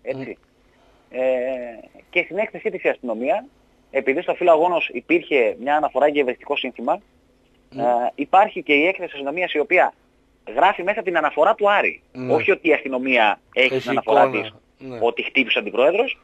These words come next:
Speaker 1: Μες στην, ε, έκθεσή της γράφει ότι από πλευράς Άρη μας αναφέρθηκε αυτό.
Speaker 2: Μμμ.
Speaker 1: Οπότε λοιπόν το βλέπει ο εθνικός δικαστής και καλεί σε απολογία τον παοκ. Ωραία.
Speaker 2: Μμμ.
Speaker 1: Στον παοκ όμως, επειδή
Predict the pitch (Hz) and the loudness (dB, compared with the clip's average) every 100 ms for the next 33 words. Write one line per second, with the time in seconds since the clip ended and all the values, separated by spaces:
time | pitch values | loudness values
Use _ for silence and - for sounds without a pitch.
0 | _ _ _ _ 190 285 - 170 156 147 | _ _ _ _ -4 -2 -2 -4 -4 -2
1 | 143 - 185 - 143 - 175 226 233 156 | -4 0 -2 -2 -10 -10 0 0 0 0
2 | 156 143 156 156 208 - 196 262 285 262 | 2 0 -2 0 0 2 2 2 -2 -10
3 | 185 180 180 156 254 269 226 226 - 127 | -10 -4 -2 0 0 0 -2 0 2 2
4 | - _ _ _ _ - 98 180 220 202 | -2 _ _ _ _ -8 -2 2 2 2
5 | 220 170 190 160 139 139 123 - 254 262 | 2 2 2 0 -2 -2 -4 -4 -6 -10
6 | - _ - - 151 208 180 123 170 156 | -14 _ -6 0 2 2 -2 0 0 0
7 | 107 - _ _ _ _ - 110 139 - | 0 -2 _ _ _ _ -4 0 0 -2
8 | _ 127 117 151 - _ - _ _ _ | _ -20 -20 -20 -20 _ -20 _ _ _
9 | _ - - - - 240 247 202 147 143 | _ -20 -20 -10 -6 2 4 6 6 4
10 | 120 139 - _ _ _ _ - 143 151 | 2 -2 -4 _ _ _ _ -4 0 2
11 | 143 143 | 4 2